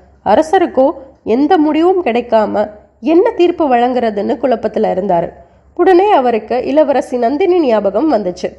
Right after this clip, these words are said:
இப்பொழுதே இளவரசியை இங்கே அழைத்து வாருங்கள்னு கட்டளையிட்டாரு. இளவரசியும் அரசவைக்கு வந்து எல்லாருக்கும் வணக்கம் சொல்லிட்டு அரசர் பக்கத்துல உட்கார்ந்தாங்க.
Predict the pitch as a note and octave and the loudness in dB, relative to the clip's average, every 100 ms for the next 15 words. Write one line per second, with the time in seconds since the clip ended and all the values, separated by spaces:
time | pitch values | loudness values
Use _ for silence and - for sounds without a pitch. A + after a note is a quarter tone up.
0 | - _ _ - B3+ - G4+ C#4 C4 F4 | -20 _ _ -8 -6 2 2 4 2 0
1 | B3+ D4 D#4+ D#4+ D#4 A3+ D4 B3+ B3 A#3+ | 0 2 4 2 -2 -4 -4 -4 0 2
2 | A3+ E4 E4+ B3 A3 A3 G#3+ G3 B3+ - | 2 0 -2 -2 0 -2 -2 -2 -2 -2
3 | A#3 A#3 G3+ F#3 F3+ F3+ - - _ _ | -2 0 -2 -2 -2 -2 -6 -16 _ _
4 | - B3 D#4 F#4+ G4 F#4+ D4 F4+ C4 C4+ | -6 2 4 4 0 -2 -2 2 2 2
5 | C#4 D#4+ C#4 B3+ G#3+ G#3 G3+ - - A#3+ | 0 -2 -2 -2 -2 0 -4 -4 -4 -2
6 | C4+ E4 D#4 E4+ C#4+ A#3 B3 C#4+ C#4 G#3+ | 0 0 0 0 2 0 0 -2 0 -2
7 | G3+ G3 G3+ - A3+ D#4 E4+ - G#3+ F#3+ | -2 0 -2 0 0 2 -2 -2 -4 -4
8 | F#3 B3 E4+ - G3 F#3 E3+ F3+ | -2 0 0 0 -2 -2 -6 -8